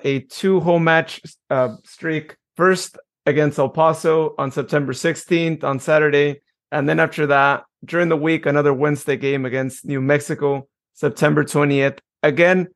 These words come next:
against New Mexico, just like Phoenix for Wednesdays, New Mexico was like, "Wait,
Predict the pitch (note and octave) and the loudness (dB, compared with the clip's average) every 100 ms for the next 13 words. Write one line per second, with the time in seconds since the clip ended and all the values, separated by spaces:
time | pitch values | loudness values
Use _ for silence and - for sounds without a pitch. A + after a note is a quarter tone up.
0 | _ - D3 D#3 D3+ E3 D3+ F3 E3+ F#3 | _ -6 -2 0 0 0 2 0 0 0
1 | F3+ F3 F3 E3 E3 D#3 - E3+ E3+ E3 | 0 -2 -4 -4 -2 -4 -4 -4 -2 -4
2 | C#3+ D3+ C#3+ E3+ D#3 F3 E3 D#3 D3+ _ | -4 -4 -2 -2 -4 -2 0 -2 -8 _
3 | _ C#3+ D3 D#3 - E3 D3+ C#3+ C3+ C#3 | _ -6 -4 -4 -4 0 2 2 2 0
4 | - D3 D3+ - | 2 2 2 -2